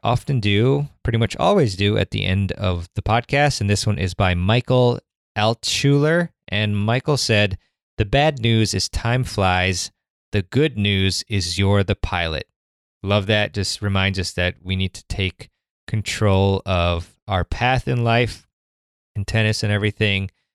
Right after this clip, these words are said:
and that we should not be reactionary. Rather, we should take command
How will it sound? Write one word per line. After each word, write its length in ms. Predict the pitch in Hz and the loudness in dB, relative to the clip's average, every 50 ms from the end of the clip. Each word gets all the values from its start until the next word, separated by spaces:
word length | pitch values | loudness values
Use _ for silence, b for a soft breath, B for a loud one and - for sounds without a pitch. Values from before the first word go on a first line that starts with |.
| _ _ _ _ _ _ _ | _ _ _ _ _ _ _
and 380 | 95 90 90 90 90 87 87 | -2 0 0 0 0 0 0
that 140 | 90 90 78 | -2 -2 -2
we 180 | 87 101 101 98 | -2 -2 -2 -2
should 220 | - - 113 104 | -2 -2 -2 0
not 240 | 98 92 92 - - | 0 0 -2 -2 -2
be 400 | 90 90 90 92 90 90 - - | -2 0 2 2 0 0 -2 -6
reactionary. 920 | - 95 98 98 107 110 110 107 - - - 113 107 104 104 101 101 101 98 | -6 -4 -2 0 0 0 0 -2 -2 -4 -2 0 0 2 2 2 2 2 2
Rather, 320 | 95 95 92 92 92 90 | 2 2 2 2 0 -2
we 160 | 85 92 90 87 | -2 -2 -4 -4
should 400 | - - - 92 90 90 - - | -4 -2 -2 0 0 -2 -2 -4
take 180 | - 95 - | -6 -6 -4
command 480 | - 95 101 110 117 117 117 113 98 | -4 -2 0 0 2 2 2 0 -2